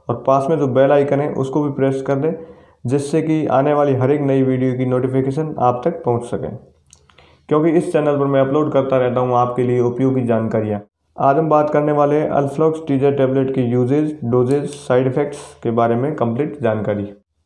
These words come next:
तो friends, इस tablet के बारे में पूरी जानकारी पाने के लिए इस video को skip ना करते हुए last तक हमारे साथ बने रहिए। चलिए friends, शुरू करते हैं।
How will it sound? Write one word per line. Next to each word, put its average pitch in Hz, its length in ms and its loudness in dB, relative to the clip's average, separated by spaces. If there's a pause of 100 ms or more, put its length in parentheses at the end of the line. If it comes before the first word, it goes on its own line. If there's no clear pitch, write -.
तो - 120 4
friends, 196 340 2
इस 180 260 -2
tablet 180 360 2
के 185 80 2
बारे 165 240 4
में 165 180 2
पूरी 165 220 2
जानकारी 151 420 2
पाने 139 300 2
के 143 120 0
लिए 147 260 2
इस 135 380 -2
video 135 280 2
को 135 220 2
skip 143 340 -2
ना 139 160 4
करते 135 320 0
हुए 131 240 4
last 131 320 2
तक 131 180 0
हमारे 120 240 4
साथ 120 440 -2
बने 117 220 2
रहिए। 123 500 -2 (1000)
चलिए 151 220 4
friends, 165 280 2
शुरू 139 180 -2
करते 143 260 0
हैं। - 340 -4